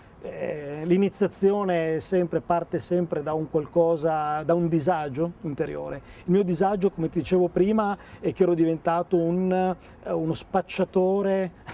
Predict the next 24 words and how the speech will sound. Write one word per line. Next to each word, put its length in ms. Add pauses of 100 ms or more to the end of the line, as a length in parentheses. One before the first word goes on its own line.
(240)
<laughs> 360
eh, 460
di, 460 (280)
eh, 280
motivazione, 720
uno 100
spacciatore 600
di 100
corsi, 540
cioè, 240 (360)
eh, 480
in 180
realtà 580
avevo 340
perso 380
la 100
dimensione 640
di 100
quello 200
che 100
dovrebbe 300
essere 240
un 80
formatore. 840